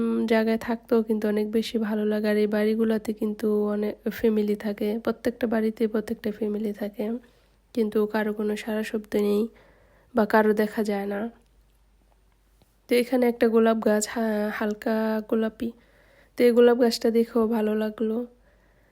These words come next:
আর আমাদের এখা-, এই পাশে হচ্ছে সব বাড়িগুলোই এমন ডুপ্লেক্স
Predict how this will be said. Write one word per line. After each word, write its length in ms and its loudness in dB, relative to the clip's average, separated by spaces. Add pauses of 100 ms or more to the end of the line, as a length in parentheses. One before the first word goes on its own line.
(720)
আর 100 6
আমাদের 360 8
এখা-, 280 6
এই 180 8
পাশে 360 2
হচ্ছে 260 2
সব 340 0
বাড়িগুলোই 580 4
এমন 320 2
ডুপ্লেক্স 800 2